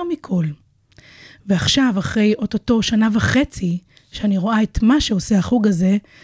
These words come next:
פניתי למדריכה שלו, וביקשתי ממנה להקליט את הפרק הזה.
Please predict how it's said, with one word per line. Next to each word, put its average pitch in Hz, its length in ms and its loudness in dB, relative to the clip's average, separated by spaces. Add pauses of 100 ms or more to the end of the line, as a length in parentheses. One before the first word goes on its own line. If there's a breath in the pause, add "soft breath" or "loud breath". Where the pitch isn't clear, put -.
(580 loud breath)
פניתי 302 580 2
למדריכה 208 540 4
שלו, 196 300 0 (360)
וביקשתי 240 540 2
ממנה 226 340 4
להקליט 214 400 2
את - 100 0
הפרק 202 420 0
הזה. 160 180 -2